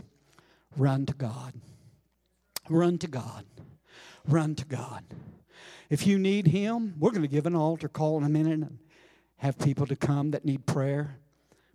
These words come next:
But if I was in that, that place of need today, I would run to Him.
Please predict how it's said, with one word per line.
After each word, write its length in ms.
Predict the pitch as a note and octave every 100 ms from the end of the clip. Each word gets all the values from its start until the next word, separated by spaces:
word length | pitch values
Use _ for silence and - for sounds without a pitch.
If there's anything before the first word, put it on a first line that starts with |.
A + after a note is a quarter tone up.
| _ _ _
But 120 | - C3
if 100 | D#3
I 140 | E3+
was 180 | F#3 F3+
in 140 | F3+
that, 320 | F3+ F3+ - - F#3+ F3 - F#3+ D3+ F#3 D#3
that 200 | F3+ -
place 360 | F#3+ F3+ -
of 100 | D3
need 300 | D3 D#3+ E3+
today, 440 | D3+ D#3+ D3 E3+ F3 _ _ _ _ _ _ _ _ _ _
I 60 | F3+
would 180 | G3+
run 380 | D#3+ D#3+ F3+ E3+ D3
to 100 | A2+
Him. 340 | - A2+ G2+